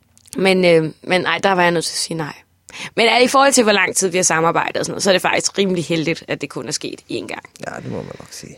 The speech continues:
Speaker 1: Ja.
Speaker 2: Ja, der må man bare, der må man bare lige præcis bare tage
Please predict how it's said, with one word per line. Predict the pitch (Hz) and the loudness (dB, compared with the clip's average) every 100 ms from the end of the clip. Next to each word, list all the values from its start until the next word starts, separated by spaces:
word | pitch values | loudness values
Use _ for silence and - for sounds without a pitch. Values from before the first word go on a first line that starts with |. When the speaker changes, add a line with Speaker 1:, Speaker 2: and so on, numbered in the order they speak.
| - | -8
Speaker 1:
Ja. | - - - _ _ _ _ _ _ _ _ _ _ _ _ _ _ | -8 -8 -20 _ _ _ _ _ _ _ _ _ _ _ _ _ _
Speaker 2:
Ja, | - - - | -20 -12 -4
der | 123 | 0
må | 120 | 2
man | 107 95 | 0 2
bare, | 95 92 98 - | 2 2 0 -2
der | 120 | 0
må | 117 | 0
man | 107 101 | 0 2
bare | 95 101 | 2 2
lige | 101 | -2
præcis | - - 95 | -4 -6 -6
bare | - 98 95 | 0 0 0
tage | - 98 92 | 0 0 0